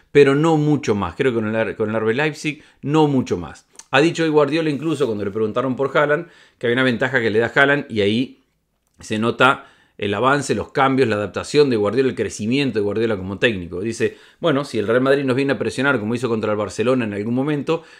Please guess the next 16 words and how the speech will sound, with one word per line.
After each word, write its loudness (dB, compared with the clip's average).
tener -2
a 0
Haaland 0
te 0
permite -4
saltar -2
líneas. -6
Esto -6
es -4
algo 2
no 0
nuevo 0
de, -8
de -8
Guardiola, 4
pero 0